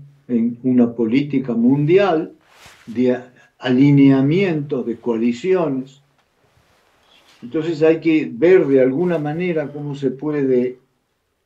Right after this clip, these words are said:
cómo se puede lograr eso. Porque si hubiera una votación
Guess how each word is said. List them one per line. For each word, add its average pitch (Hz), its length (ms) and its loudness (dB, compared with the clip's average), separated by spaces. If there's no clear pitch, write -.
cómo 147 260 -4
se 135 140 -4
puede 139 300 -2
lograr 120 580 -2
eso. - 320 -20
Porque 117 300 -2
si 247 320 6
hubiera 151 480 8
una 123 240 6
votación 117 800 -6